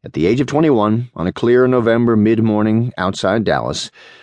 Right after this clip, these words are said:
she lost her fiancé, Gene Erickson, to a car crash. The grief dealt to Candace that day was compounded several times over.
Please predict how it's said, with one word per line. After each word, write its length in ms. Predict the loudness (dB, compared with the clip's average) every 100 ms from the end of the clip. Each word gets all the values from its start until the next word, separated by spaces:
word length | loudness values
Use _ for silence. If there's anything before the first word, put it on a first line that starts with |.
| _ _
she 140 | -2 2
lost 260 | 2 2
her 60 | -2
fiancé, 680 | 0 2 2 0 2 2 0
Gene 320 | 0 0 0
Erickson, 600 | 0 -2 -2 -6 -12 -10
to 160 | -4 -4
a 60 |
car 260 | 0 -2 -2
crash. 520 | -6 -8 -8 -16 -18 _ _ _ _ _ _ _ _ _ -20 _
The 80 | 0
grief 420 | 2 4 2 -2 -4
dealt 300 | 0 0 0
to 100 | -4
Candace 380 | 0 0 0 0
that 240 | -2 0
day 200 | 0 2
was 180 | 0 -4
compounded 680 | -4 -4 -2 -2 0 -2
several 380 | -2 -2 0 -2
times 340 | -2 -2 -2 -2
over. 340 | -2 -2 -6